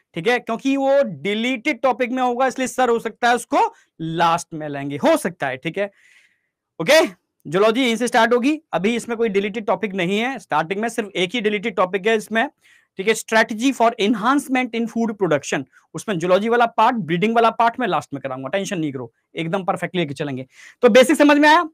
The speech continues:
तो आज हम क्या पढ़ने वाले हैं? मेंस्ट्रुअल साइकिल। कितने दिन की होती है ये साइकिल? आप बोलोगे, "सर, ये ट्वेंटी एट, ट्वेंटी नाइन, प्लस माइनस टू डेज हो सकते हैं।" अट्ठाईस से उनतीस दिन की होती है,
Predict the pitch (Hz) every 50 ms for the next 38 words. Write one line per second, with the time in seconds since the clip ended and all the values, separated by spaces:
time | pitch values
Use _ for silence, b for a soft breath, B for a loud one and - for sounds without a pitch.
0 | _ - - - - 214 240 285 339 320 330 311 285 247 302 294 254 294 285 285
1 | 294 294 285 285 311 320 285 262 254 262 262 277 277 269 - 285 269 247 214 -
2 | 196 170 160 156 156 139 139 - b b b b b - 277 285 - 330 320 349
3 | 349 302 220 185 254 269 269 214 330 339 339 277 285 - 285 330 302 302 311 302
4 | 311 285 - 285 269 277 - - 302 302 - _ - 202 226 202 190 240 233 240
5 | 226 247 269 269 262 b b b b b - - 269 302 311 285 - - 151 156
6 | 196 247 269 285 277 - 262 240 233 254 269 269 226 320 330 330 269 233 220 226
7 | 262 285 - 320 - - 254 262 262 269 - 311 311 311 277 233 214 208 190 160
8 | 131 117 - _ _ _ _ _ _ _ _ _ - 339 381 - - 302 285 285
9 | 311 302 - - 294 277 262 269 262 - 254 247 - 226 175 - - 165 143 127
10 | _ - 185 - _ - 240 269 294 277 - 330 294 262 254 214 302 294 240 240
11 | 269 262 214 277 262 226 220 185 226 226 247 277